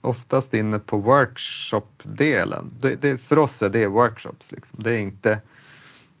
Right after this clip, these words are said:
eh, då är det inte ett möte längre, utan då är det en workshop. Och en workshop behöver man planera i detalj utifrån vad, vad ska den generera för något?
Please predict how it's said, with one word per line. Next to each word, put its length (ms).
eh, 220
då 140
är 60
det 60
inte 160
ett 100
möte 440
längre, 320
utan 220
då 80
är 40
det 60
en 100
workshop. 420
Och 80
en 80
workshop 400
behöver 300
man 360
planera 600
i 100
detalj 580
utifrån 760
vad, 360
vad 200
ska 180
den 300
generera 560
för 160
något? 140